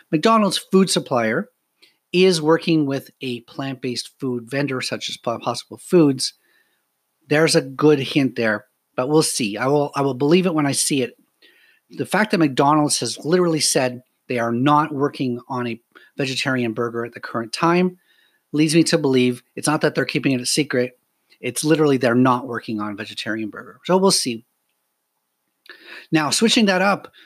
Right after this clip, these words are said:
I saw an announcement that Subway sandwiches is coming out with a Beyond Meat meatball sandwich in limited run starting in September. So in about six hundred restaurants, they're going to have a Beyond Meat meatball sandwich available.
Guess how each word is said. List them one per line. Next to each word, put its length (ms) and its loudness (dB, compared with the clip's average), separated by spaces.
I 120 -2
saw 340 0
an 80 4
announcement 480 2
that 160 -6
Subway 560 2
sandwiches 840 -2
is 380 0
coming 300 2
out 180 0
with 300 -6
a 300 -12
Beyond 580 0
Meat 380 -4
meatball 480 -2
sandwich 680 -4
in 120 -2
limited 400 4
run 300 -2
starting 500 0
in 160 -6
September. 640 -4
So 240 -4
in 60 -2
about 280 -6
six 320 -2
hundred 320 0
restaurants, 680 -4
they're 160 0
going 260 0
to 100 -4
have 260 -2
a 80 -6
Beyond 440 0
Meat 240 -2
meatball 340 -6
sandwich 400 -4
available. 440 -10